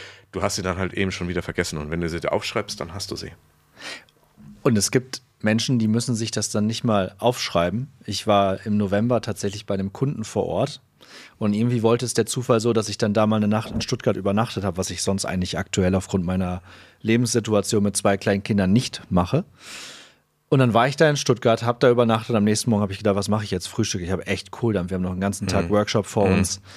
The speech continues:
Speaker 2: und ich erzähl jetzt gerade auch eine Geschichte, ne? Ich mach
Speaker 1: Ja,
Speaker 2: nicht, ich mach,
Speaker 1: geil.
Speaker 2: ich mach
Speaker 1: Guck mal,
Speaker 2: nicht.
Speaker 1: ich hab dich schon
Speaker 2: <laughs>
Speaker 1: infiziert.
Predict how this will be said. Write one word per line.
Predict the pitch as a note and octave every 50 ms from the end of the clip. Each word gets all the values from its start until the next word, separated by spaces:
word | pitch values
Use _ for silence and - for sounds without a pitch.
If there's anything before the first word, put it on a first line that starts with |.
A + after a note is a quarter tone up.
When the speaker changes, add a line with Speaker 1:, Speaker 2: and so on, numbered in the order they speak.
| - - -
Speaker 2:
und | - G#2 G#2
ich | G2+ -
erzähl | G#2 - - A2+ G#2
jetzt | G2 - -
gerade | - - F#2 F#2+
auch | G#2+
eine | A#2+ G2 F2
Geschichte, | F2 - - - F2 - - F2 F2
ne? | F#2+ G#2 A2+ -
Ich | G2+
mach | G#2+ G2+
Speaker 1:
Ja, | F#2 G2 A2 A2+
Speaker 2:
nicht, | G2+ G2
ich | B2 F#2
mach, | F2+
Speaker 1:
geil. | A2 B2+ A#2 F#2 -
Speaker 2:
ich | B2+ -
mach | A2+ G#2
Speaker 1:
Guck | C3+ -
mal, | A2 F2+
Speaker 2:
nicht. | E2 -
Speaker 1:
ich | D#3 C3+
hab | -
dich | F3+ F3 B2
schon | F3 G#3+
Speaker 2:
<laughs> | G#3+ -
Speaker 1:
infiziert. | E3 F3+ - - - D3 D3+ - G2+